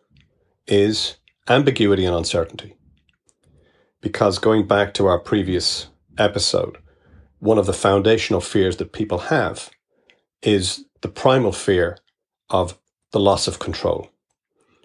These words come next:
or, as we know, at least the illusion of being in control. One of the most common criticisms that I've heard during the last year about leadership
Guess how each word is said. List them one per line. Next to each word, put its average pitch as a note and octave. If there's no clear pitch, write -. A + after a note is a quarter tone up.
or, C3
as E2+
we E2+
know, E2+
at G#2
least G2+
the F#2+
illusion A#2+
of F2+
being F2
in D#2+
control. E2+
One B2+
of B2
the A#2+
most G#2+
common G#2+
criticisms F#2
that F2
I've E2+
heard F#2
during F#2
the E2+
last E2
year G#2
about G2+
leadership -